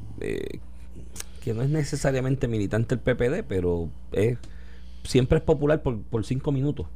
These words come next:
Él me dice, "Yo no soy popular, pero cuando llego a la caseta, por cinco minutos soy popular, porque siempre vota popular y ya está íntegro". Y una vez,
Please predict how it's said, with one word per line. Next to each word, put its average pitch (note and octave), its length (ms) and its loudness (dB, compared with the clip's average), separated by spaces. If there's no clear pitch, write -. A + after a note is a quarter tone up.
Él G#2+ 120 -2
me B2 80 0
dice, B2 200 2
"Yo A#2+ 60 4
no B2+ 80 2
soy E3 100 2
popular, D#3+ 400 2
pero A#2+ 160 2
cuando G2 220 2
llego A2+ 180 4
a - 20 4
la C#3 100 2
caseta, C#3 420 0
por G#2 120 4
cinco D3 300 4
minutos D3+ 360 0
soy B2 100 -4
popular, B2 400 -2
porque C3 140 2
siempre A#2+ 280 0
vota A#2+ 260 4
popular G#2+ 440 2
y E2+ 80 2
ya - 100 -10
está - 200 -8
íntegro". - 440 -8
Y A#2 120 -2
una D3 120 4
vez, D#3+ 240 6